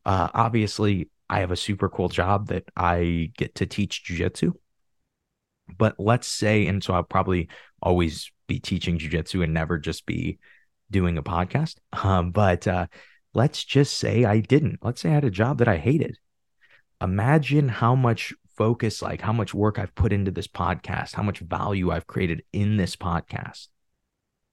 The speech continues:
One day, this podcast could have gotten me out of this nine-to-five that I absolutely hate.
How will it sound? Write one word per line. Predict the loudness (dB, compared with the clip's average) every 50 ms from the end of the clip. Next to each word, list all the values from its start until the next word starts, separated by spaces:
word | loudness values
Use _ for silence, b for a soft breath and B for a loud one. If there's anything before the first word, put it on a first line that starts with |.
| _ _ _ _ _ _ _ _ _ _ _ _ _ _ _ _ _ _ _
One | -2 2 4 4 4 6
day, | 4 4 4 4
this | 2 0 0 -2
podcast | -4 -4 -4 -2 -4 -2 -4 -4 -4 -4 -4 -8 -8
could | -4 -4 -4
have | -4 -4 -6
gotten | -6 -6 -6 -4 -2 -2 0
me | 0 0 -2 -4 _
out | 2 4 4 4 4
of | 2 0 -2 -4
this | -4 -4 -2 -2
nine-to-five | -2 0 2 2 2 2 2 0 0 -2 -2 0 2 0 0 0
that | -2 -2
I | -2 -4 -4 -4
absolutely | -4 -4 -4 -6 -4 -2 0 2 2 0 0 -2 -4 -2
hate. | 0 2 2 2 2